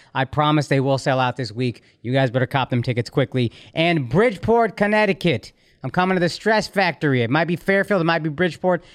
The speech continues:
State is so small, it don't fucking matter. I'm coming to Connecticut, Stress Factory. That,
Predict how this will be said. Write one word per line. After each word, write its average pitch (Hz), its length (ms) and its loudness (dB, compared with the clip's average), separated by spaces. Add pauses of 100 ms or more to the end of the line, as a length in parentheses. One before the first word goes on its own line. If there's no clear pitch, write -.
State 285 320 0
is 269 100 0
so 254 140 2
small, 226 340 0
it 208 60 2
don't 202 180 0
fucking 180 360 0
matter. 135 340 0 (220)
I'm 156 120 -2
coming 214 300 2
to 208 80 0
Connecticut, 190 640 0
Stress 190 400 -2
Factory. 170 640 -2 (360)
That, 220 380 0